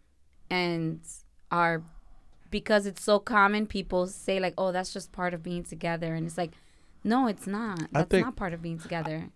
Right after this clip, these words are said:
Speaker 2: I think it's
Speaker 1: At
Speaker 2: the
Speaker 1: least
Speaker 2: s-
Speaker 1: that not, that isn't. <laughs>
Speaker 2: I think it's the same theory as,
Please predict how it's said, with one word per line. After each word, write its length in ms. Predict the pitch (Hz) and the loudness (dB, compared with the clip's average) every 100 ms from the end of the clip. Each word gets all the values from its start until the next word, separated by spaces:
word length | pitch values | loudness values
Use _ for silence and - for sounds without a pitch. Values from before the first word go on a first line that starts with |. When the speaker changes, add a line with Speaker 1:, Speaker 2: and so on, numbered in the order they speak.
| _ | _
Speaker 2:
I 80 | 170 | 0
think 220 | 202 175 | 4 4
it's 120 | 139 117 | 6 6
Speaker 1:
At 40 | |
Speaker 2:
the 60 | 233 | 6
Speaker 1:
least 120 | 202 | 4
Speaker 2:
s- 40 | 151 | 8
Speaker 1:
that 260 | 190 254 | 12 12
not, 300 | 185 170 107 - | 10 4 0 -6
that 340 | 180 170 208 170 | 0 4 4 4
isn't. 440 | 165 170 170 196 | 0 0 -4 -4
<laughs> 40 | 208 | 0
Speaker 2:
I 160 | 208 | 2
think 200 | 180 175 | 6 6
it's 120 | 143 | 4
the 80 | 123 | 2
same 280 | - 143 139 | 2 4 4
theory 380 | - 139 131 117 | 4 4 6 4
as, 320 | 113 107 107 | 4 2 -2